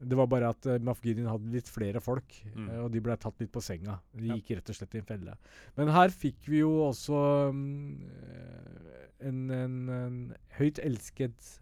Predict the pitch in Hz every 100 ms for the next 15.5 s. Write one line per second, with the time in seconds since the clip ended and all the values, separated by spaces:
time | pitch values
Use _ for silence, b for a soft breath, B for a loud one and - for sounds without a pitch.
0 | 123 120 117 120 120 123 120 120 123 120
1 | 113 B B B B B B B 131 123
2 | 160 151 185 226 185 - 147 135 143 135
3 | - 131 127 135 - 135 147 160 151 170
4 | 156 165 170 196 147 - - 196 269 127
5 | 117 110 113 123 120 107 143 123 131 131
6 | 135 123 110 98 104 101 120 120 B B
7 | B B - 151 156 147 143 185 202 165
8 | 156 147 143 143 139 127 - 135 123 -
9 | 135 123 120 - 131 120 - - - 139
10 | 131 120 127 117 123 - 123 120 - 123
11 | 123 123 120 123 120 113 117 110 - -
12 | 131 - 101 180 285 123 113 127 131 196
13 | 147 196 117 196 220 233 175 151 156 156
14 | 160 180 147 143 143 156 123 - 139 135
15 | - 131 107 110 117